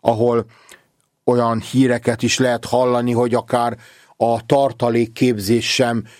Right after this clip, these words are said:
működik, hogy a, hogy a pénzüket megpróbálják beosztani, hanem hanem amikor van lehetőség, akkor, akkor elverik, elköltik azt a pénzt, amiük van,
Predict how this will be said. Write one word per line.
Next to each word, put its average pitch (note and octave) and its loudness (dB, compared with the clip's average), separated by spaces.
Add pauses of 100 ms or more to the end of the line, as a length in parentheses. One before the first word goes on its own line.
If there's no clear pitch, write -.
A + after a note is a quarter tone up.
működik, A#2+ 0
hogy A#2 0
a, A#2 0 (260)
hogy A#2 0
a A#2+ 0
pénzüket A#2 -2
megpróbálják A#2 -2
beosztani, C3+ 0
hanem B2 0 (300)
hanem B2 -2
amikor B2+ 0
van B2 0
lehetőség, C3 0
akkor, A#2 0 (300)
akkor A#2 -2
elverik, B2 0
elköltik B2 0
azt A#2 -2
a G#2+ 0
pénzt, B2+ -4
amiük A2 -2
van, A#2+ 0